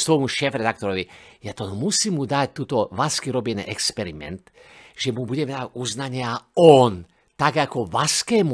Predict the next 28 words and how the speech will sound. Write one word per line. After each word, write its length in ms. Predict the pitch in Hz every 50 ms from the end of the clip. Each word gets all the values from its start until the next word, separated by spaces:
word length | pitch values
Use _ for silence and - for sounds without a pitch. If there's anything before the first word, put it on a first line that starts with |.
| 117 117
ležal 320 | 110 92 104 92 82 -
pri 160 | - 107 131
nohách, 480 | 143 151 120 87 85 - - - - - - - - _ _ _ _ _ _ _ _ _ -
on 240 | - 90 104 104
bude 240 | 101 107 110 - -
ležať 480 | 98 90 101 98 95 - 110 101 - -
pri 160 | - 95 98
našich 480 | 92 101 104 - - 107 98 85 95 -
nohách, 560 | 80 95 117 110 113 110 98 87 80 78 - - - - - - - - - _
pretože 320 | _ - 92 90 95 80 85 -
my 100 | - 104 98 -
budeme 320 | 123 117 117 110 113 107
hladkať 640 | 92 - 92 95 120 147 - - - 131 113 104 - _ - - _ _ _ _ _ _
jeho 720 | - 101 110 120 131 139 127 101 95 98 95 92 92 101 107 - _ _ _ _ _ _ _ _ _ _ _ - - - _ _
koňa, 380 | - 135 151 175 185 165 123 101 - - - _ _ _ _ _ _ _ _ -
toho 160 | 123 101 101
bieleho 480 | 85 104 113 139 156 156 143 131 107 - -
koňa 380 | - 123 135 139 131 110 98 95 104 101 - _ - - _ _ _ _ _ _ _ _ _ - 170 160 147
v 60 | 165 131
jeho 240 | 123 131 123 117 107
duši. 480 | - 147 147 - - - 101 85 - _ _ _ _ _
Jeden 320 | - 117 120 147 135 113
kôň 320 | - 127 127 135 131 120 104
je 80 | -
čierny, 480 | - - - 120 107 117 117 151 156 -
to 80 | - 120
je 100 | 110 95 -
tá 240 | 101 82 73 -